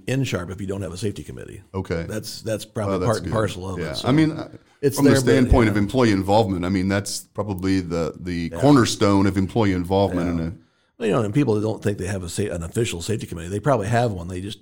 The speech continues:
Speaker 1: it's just not what they think it is. You know,
Speaker 2: Mm-hmm.
Speaker 1: everybody's involved at some point.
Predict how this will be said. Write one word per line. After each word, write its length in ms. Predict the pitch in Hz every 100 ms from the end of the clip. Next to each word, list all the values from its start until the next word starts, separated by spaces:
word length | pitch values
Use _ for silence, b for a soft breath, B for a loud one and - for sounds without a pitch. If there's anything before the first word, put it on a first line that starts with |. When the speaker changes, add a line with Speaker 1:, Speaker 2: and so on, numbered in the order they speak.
| -
Speaker 1:
it's 180 | 101 -
just 220 | 95 -
not 320 | 104 95 85 _ _ _ _
what 120 | 104
they 120 | 98 82
think 240 | 98 98
it 80 | -
is. 240 | - 95
You 80 | 85
know, 100 | 87
Speaker 2:
Mm-hmm. 60 | 90
Speaker 1:
everybody's 380 | 113 107 107 104
involved 300 | 98 95 90
at 60 | 82
some 220 | 98 85
point. 340 | 85 82 -